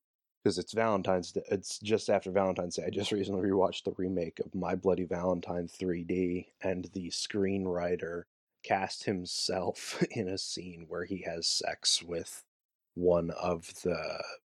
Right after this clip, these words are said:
the, the doomed actresses. I was gonna say one of the leads, but no, one of the, the doomed women in the movie. <laughs> He has sex with her. I, I feel like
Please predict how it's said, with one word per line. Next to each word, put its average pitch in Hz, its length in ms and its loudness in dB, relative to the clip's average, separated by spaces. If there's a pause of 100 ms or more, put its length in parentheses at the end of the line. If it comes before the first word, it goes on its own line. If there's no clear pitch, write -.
(280)
the, 101 100 2
the 95 160 2
doomed 104 400 4
actresses. - 720 -6
I 87 60 -6
was 85 280 -4
gonna 90 140 -14
say 95 140 2
one 85 140 2
of 85 60 -6
the 87 60 -2
leads, 87 580 -4
but - 160 -6
no, 85 200 2
one 95 240 4
of 92 100 2
the, 92 160 4
the 95 140 0
doomed 98 540 2 (560)
women 90 340 2
in 87 80 -4
the 85 80 -4
movie. 85 560 -6
<laughs> - 40 -10
He 135 120 2
has - 320 -2
sex - 360 -6
with - 140 -10
her. 80 260 -10 (880)
I, 101 180 2
I 110 120 4
feel 135 180 2
like 131 280 4